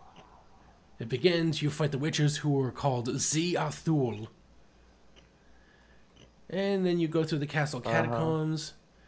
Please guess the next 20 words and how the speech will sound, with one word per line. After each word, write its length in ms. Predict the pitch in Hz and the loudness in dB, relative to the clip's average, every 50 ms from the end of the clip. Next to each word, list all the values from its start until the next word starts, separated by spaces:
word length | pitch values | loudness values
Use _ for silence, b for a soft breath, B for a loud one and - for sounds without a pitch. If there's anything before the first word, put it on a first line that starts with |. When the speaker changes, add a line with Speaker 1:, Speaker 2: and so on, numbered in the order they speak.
| b b b b | b b b b
Speaker 2:
Of 180 | 123 117 110 - | -2 -2 0 0
Speaker 1:
You 60 | 127 123 | 4 6
Speaker 2:
course. 240 | 120 117 120 131 | 8 8 8 6
Speaker 1:
fight 340 | 139 131 120 - - - 123 | 4 2 0 -4 -8 -10 -8
Lashek. 600 | 123 143 151 156 151 147 - - 160 160 151 151 - - - _ - - - - - b b b b b b b b b b b b b - - - - - - - - - - - | -4 -2 -2 0 -2 -2 -2 -4 -4 -6 -6 -8 -12 -20 -20 _ -20 -20 -20 -20 -20 b b b b b b b b b b b b b -20 -20 -20 -20 -20 -20 -20 -20 -12 -6 -2
And, 680 | 151 151 151 151 151 151 147 147 147 143 143 143 135 147 | 0 2 4 4 4 4 4 4 4 2 2 0 0 0
uh, 40 | 147 139 139 139 139 139 139 135 135 135 135 135 | -2 -2 -2 -2 -4 -2 -2 -2 -2 -2 0 0
you 180 | 135 131 131 139 | 0 0 0 0
end 180 | 139 139 135 131 | 0 0 0 0
up 180 | 120 110 - | -2 -4 -4
burning 300 | - 131 135 131 127 123 | -4 -2 0 0 0 0
the 80 | 120 117 | 0 -2
roots. 560 | 120 135 139 139 143 143 143 139 - - - | 0 2 2 4 4 4 2 0 -2 -6 -6
You 60 | 135 | -6
fight 240 | 123 - 139 131 123 | -4 -4 -4 -4 -4
the 60 | 120 | -4
Garroburg 440 | 110 131 123 127 123 117 117 110 - | -4 -4 -4 -4 -4 -4 -6 -8 -8
Tower. 720 | - - 151 147 143 143 143 139 139 139 139 139 135 143 143 - - B B B B B B B B B B B - | -4 -2 0 2 2 2 0 -2 -4 -4 -4 -4 -4 -4 -6 -8 -12 B B B B B B B B B B B -2
You 680 | - 135 131 127 123 123 120 120 120 117 117 113 113 113 | 0 2 4 4 4 4 4 4 4 4 2 2 2 0
settle 800 | 107 - - - 170 156 147 147 143 143 143 139 139 139 135 | -2 -4 -4 -2 0 0 0 0 0 0 0 0 0 -2 -2